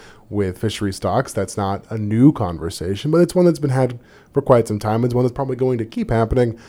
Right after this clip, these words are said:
until we kind of have a better handle on the situation, I think is the, the wording I wanna go with there.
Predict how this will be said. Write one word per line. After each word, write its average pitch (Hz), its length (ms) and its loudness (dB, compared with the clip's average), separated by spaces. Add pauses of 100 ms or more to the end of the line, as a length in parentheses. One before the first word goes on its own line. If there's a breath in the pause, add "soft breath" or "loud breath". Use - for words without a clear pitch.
(140 loud breath)
until 123 240 0
we 139 140 6
kind 127 240 2
of 113 420 0
have 127 180 0
a 131 60 2
better 123 240 6
handle 113 400 0
on 101 80 -2
the 98 60 -6
situation, 98 580 -4
I - 20 -4
think 95 200 -8
is 92 160 -8
the, 92 280 0 (360 loud breath)
the 139 80 6
wording 135 360 10
I 113 60 4
wanna 98 180 2
go 92 200 -2
with 80 240 -8
there. - 260 -10